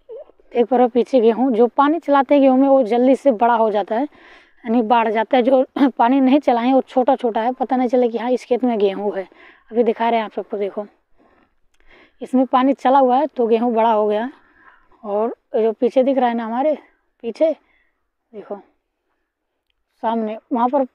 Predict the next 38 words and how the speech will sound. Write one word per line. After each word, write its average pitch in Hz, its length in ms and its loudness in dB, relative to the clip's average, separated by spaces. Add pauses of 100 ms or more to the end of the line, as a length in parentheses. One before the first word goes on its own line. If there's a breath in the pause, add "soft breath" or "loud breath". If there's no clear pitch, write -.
गेहूँ 254 400 2
उसमें 294 320 2
भी 233 160 4
है, 269 160 -4 (580 soft breath)
but 226 220 -2
पानी 262 320 2
नहीं 277 220 4
चला 262 220 0
है 262 80 4
इसलिए 254 260 2
पता 247 320 0
नहीं 233 180 -2
चल 190 160 -10
रहा 185 120 -8
है। 214 100 -12 (480 soft breath)
जहाँ 220 160 -4
पर 277 120 2
पानी 269 300 2
चलता 269 280 0
है - 20 2
वहाँ 262 100 0
पर 262 140 0
एकदम 254 240 0
बिल्कुल 254 300 0
हरा 220 300 -4
हो 208 180 -4
जाता 202 240 -2
है 214 60 0
गेहूँ 214 260 -2 (480 loud breath)
और 233 160 2
बाढ़ 214 420 0
जाता 180 320 -6
है। 190 180 -12 (920 soft breath)
तो 190 180 -6
गेहूँ 247 280 2
के 302 80 2
लिए 285 160 6
पानी 269 400 0